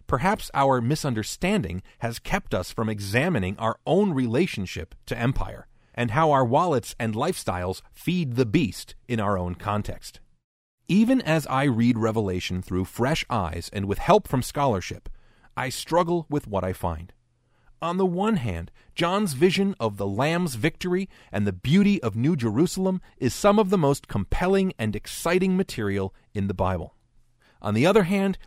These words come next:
we see an insistence on divine violence and retribution that is troubling to say the least,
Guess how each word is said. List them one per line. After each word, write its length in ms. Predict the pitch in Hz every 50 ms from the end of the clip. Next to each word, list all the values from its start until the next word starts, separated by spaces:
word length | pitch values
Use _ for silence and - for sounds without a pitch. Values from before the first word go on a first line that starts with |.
| -
we 100 | - 123
see 340 | 131 - - - 185 185 - -
an 100 | 113 107
insistence 800 | 104 104 104 - - - 226 220 - - 233 226 220 - - - -
on 180 | 117 107 107 110
divine 560 | 101 107 95 90 117 127 147 165 170 175 160
violence 560 | 117 113 131 165 185 160 110 87 90 92 -
and 220 | - 110 104 104 104
retribution 760 | 135 131 - - 139 107 107 131 190 214 - - 98 98 - - _ _ _ _ _
that 140 | - 123 135
is 160 | 143 131 - _ _
troubling 480 | - - 196 233 208 147 101 92 98
to 100 | - -
say 220 | 143 - - 90 90
the 140 | 90 101 104
least, 420 | 107 156 196 151 - - - -